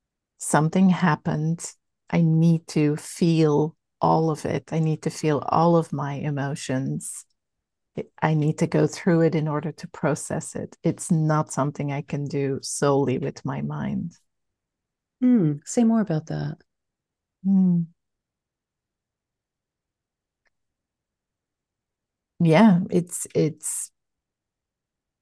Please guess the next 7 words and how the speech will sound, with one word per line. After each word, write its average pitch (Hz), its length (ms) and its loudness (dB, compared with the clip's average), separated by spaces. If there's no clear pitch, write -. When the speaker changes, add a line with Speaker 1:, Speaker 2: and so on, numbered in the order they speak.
Speaker 1:
it's - 260 2
not 156 260 4
a 165 40 4
puzzle 170 600 2
that 131 180 -2
we 151 120 -2
can, - 420 -4